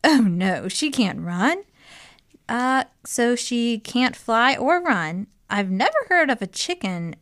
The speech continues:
who couldn't cross the road." "She's not a chicken." "Not a chicken? What is she?" "An egg." I sure had egg on my face. "Are you sure she's gone?"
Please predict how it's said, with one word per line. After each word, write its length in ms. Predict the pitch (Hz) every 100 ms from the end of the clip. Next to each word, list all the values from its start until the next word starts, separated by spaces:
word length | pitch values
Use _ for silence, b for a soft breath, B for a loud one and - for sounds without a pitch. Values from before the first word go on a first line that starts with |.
| -
who 140 | 208
couldn't 420 | 185 - 427 -
cross 340 | - 208 185 -
the 160 | -
road." 440 | 170 214 165 - - b b b b b b b
"She's 500 | - - 381 587 -
not 320 | 214 196 170
a 100 | 131 _
chicken." 720 | - - 202 190 190 226 330 605 - b b b -
"Not 240 | 185 311
a 80 | 240
chicken? 540 | - 302 453 233 294 330
What 220 | 294 370 659 679
is 60 |
she?" 320 | - 185 - _ _
"An 200 | 320 370 - 453 554 508
egg." 400 | 208 165 160 - b b b b b -
I 260 | 233 311 453
sure 500 | - - 285 330 202
had 340 | 175 180 - _
egg 260 | 196 208 185
on 160 | 160
my 240 | 175 220 220
face. 480 | - - 214 - - B B B -
"Are 140 | 214
you 140 | 285 -
sure 400 | - - 523 539
she's 280 | 480 480 466
gone?" 460 | - 415 427 427